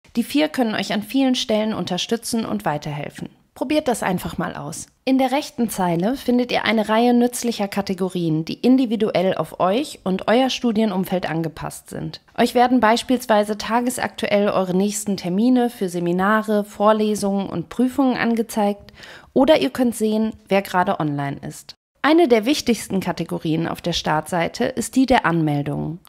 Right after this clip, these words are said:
Ihr findet sie hier oben auf der rechten Seite. Dort seht ihr alle aktuellen Angebote des Career Service Centers, für die ihr euch mit einem Klick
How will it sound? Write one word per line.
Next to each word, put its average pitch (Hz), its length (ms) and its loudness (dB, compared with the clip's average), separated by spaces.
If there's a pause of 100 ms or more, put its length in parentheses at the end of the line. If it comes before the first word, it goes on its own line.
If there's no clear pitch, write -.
(460)
Ihr 254 80 0
findet 277 320 2
sie 254 100 0
hier 262 320 0
oben 233 240 0
auf 196 160 -2
der 175 140 -2
rechten 180 320 -4
Seite. 151 560 -6 (160)
Dort 277 220 6
seht 254 180 -2
ihr - 220 -2
alle 254 240 4
aktuellen 208 480 0
Angebote 196 580 0
des 185 220 -4
Career 175 280 0
Service 240 440 0
Centers, 226 500 0
für - 160 -4
die 196 140 2
ihr 196 140 4
euch 202 200 0
mit 202 220 0
einem 262 280 2
Klick 214 380 -4